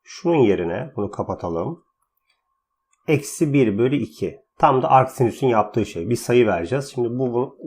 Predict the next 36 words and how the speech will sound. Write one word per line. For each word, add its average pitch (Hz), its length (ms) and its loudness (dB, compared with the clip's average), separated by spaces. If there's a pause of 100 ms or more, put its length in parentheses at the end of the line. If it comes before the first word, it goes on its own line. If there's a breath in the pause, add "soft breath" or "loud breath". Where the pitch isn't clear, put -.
(200)
arc 123 180 2
sinüs - 420 -4
bunu 139 160 0
bir 147 100 0
açıya 113 340 2
dönüştürecek. 82 640 -6 (640 loud breath)
Şimdi 151 360 4
bir 196 200 6
bölü 139 160 4
ikiyi 120 420 2
ve 107 100 2
sinüsü 143 500 0
gördüğümüzde 104 640 4
bizim 123 200 0
aklımızda 107 420 -2
hemen 147 260 2
otuz 120 340 2
derece 107 280 4
gelmeli. 87 480 0 (1200)
Sinüs 127 400 2
otuz - 380 0
çünkü 165 420 -2
bir 117 180 4
bölü 120 160 2
ikidir. - 540 -6
Ama 170 420 0 (600)
eksi - 420 0
bir 165 60 8
açı - 380 -6
bu. 80 220 -10 (560)
İşte 113 200 -4
dikkatli 127 440 2
olmamız 127 400 2
gereken 110 360 0
yer 123 340 2
burası. - 580 -4